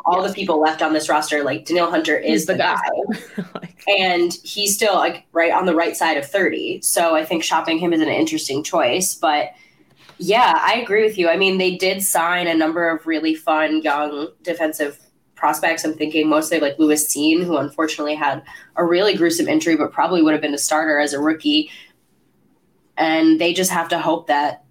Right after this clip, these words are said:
Speaker 1: they made the right choices in their draft picks and these guys develop into playmakers, into the guy.
Speaker 2: Yeah, so free agency additions that they brought in, I mentioned Marcus Davenport, the edge,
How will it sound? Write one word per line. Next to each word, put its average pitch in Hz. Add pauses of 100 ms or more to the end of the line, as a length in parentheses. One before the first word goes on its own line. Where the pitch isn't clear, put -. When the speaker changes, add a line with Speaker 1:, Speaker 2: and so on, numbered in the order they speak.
(600)
Speaker 1:
they 160
made 156
the 156
right 151
choices 175
in 165
their 143
draft 135
picks 180
and 156
these 147
guys 139
develop 143
into 143 (520)
playmakers, -
into 135
the 143
guy. 143 (840)
Speaker 2:
Yeah, 175
so 208
free 254
agency 240
additions 185
that 185
they 180
brought 175
in, 175
I 165
mentioned 160
Marcus -
Davenport, 185
the 170
edge, 165